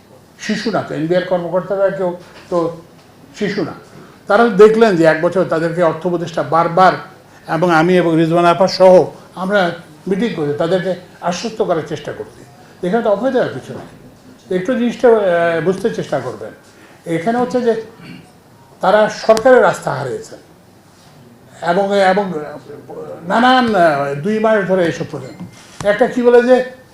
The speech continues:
চট্টগ্রাম কাস্টম হাউসের মতো একটা, একটা ইয়ে,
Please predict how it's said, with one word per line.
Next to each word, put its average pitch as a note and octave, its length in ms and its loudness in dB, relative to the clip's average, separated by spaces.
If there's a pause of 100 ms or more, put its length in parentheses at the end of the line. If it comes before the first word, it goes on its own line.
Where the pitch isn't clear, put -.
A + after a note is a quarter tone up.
(580)
চট্টগ্রাম A3 300 2
কাস্টম A#3 380 -2
হাউসের A#3+ 240 0
মতো A3+ 220 -2
একটা, G3+ 500 0
একটা E3 460 2
ইয়ে, D3+ 440 0